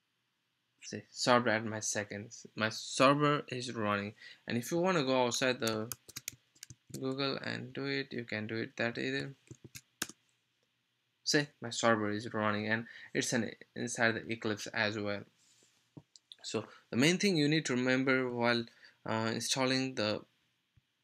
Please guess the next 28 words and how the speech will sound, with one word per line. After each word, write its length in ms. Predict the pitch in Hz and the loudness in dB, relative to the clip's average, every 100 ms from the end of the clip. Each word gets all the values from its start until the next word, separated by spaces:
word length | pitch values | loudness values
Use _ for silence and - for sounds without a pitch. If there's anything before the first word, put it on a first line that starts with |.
| - _ | -20 _
Tomcat 480 | - 123 123 147 139 | 0 0 4 4 4
is 160 | 117 117 | 2 2
that 160 | 104 | 2
you 120 | 104 | 2
download 420 | 107 113 123 139 147 | 4 6 8 8 6
it 180 | 147 - | 2 0
and 180 | 113 107 | -4 -2
put 120 | 113 | 0
it 120 | 117 | 2
inside 360 | 104 113 123 123 | 2 2 4 4
the 80 | 123 | 2
folder, 420 | - 131 135 143 | 2 2 2 0
and 180 | - 110 | -2 -2
after 280 | 110 117 - 113 | 0 0 2 2
that 240 | 101 104 - - - | 2 0 -8 -20 -6
go 140 | - 123 | 0 2
to 80 | 123 | 2
the 180 | 101 | 0
Eclipse, 480 | 117 - 143 143 143 - | -2 0 2 2 0 -2
and 220 | 107 104 | -2 -2
from 220 | - 123 117 | 0 2 2
the 80 | |
win-, 480 | 107 117 127 131 - - _ _ _ _ _ _ - | 2 2 0 -6 -14 -16 _ _ _ _ _ _ 0
from 140 | 120 | 2
the 80 | 120 | 2
show 260 | - 143 | 4 4
view 400 | 135 147 151 151 151 _ _ _ _ _ _ - | 4 4 2 0 -8 _ _ _ _ _ _ 0
other, 380 | 117 110 101 | 2 2 0